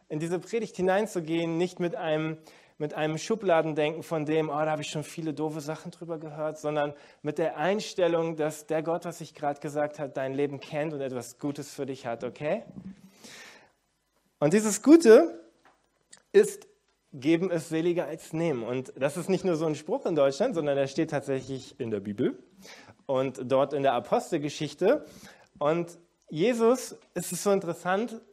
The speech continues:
spricht in der Bibel enorm viel über Finanzen. Warum eigentlich? Hey, ich habe rausgefunden, natürlich nach Recherche anderer, so fleißig war ich selbst nicht, aber andere haben es rausgefunden und das habe ich übernommen,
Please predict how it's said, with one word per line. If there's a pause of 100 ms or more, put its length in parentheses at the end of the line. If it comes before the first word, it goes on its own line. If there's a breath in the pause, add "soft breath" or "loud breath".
(1000 soft breath)
spricht
in
der
Bibel
enorm
viel
über
Finanzen.
Warum
eigentlich? (1300 loud breath)
Hey,
ich
habe
rausgefunden, (280)
natürlich
nach
Recherche
anderer,
so
fleißig
war
ich
selbst
nicht,
aber (300 loud breath)
andere
haben
es
rausgefunden
und
das
habe
ich
übernommen,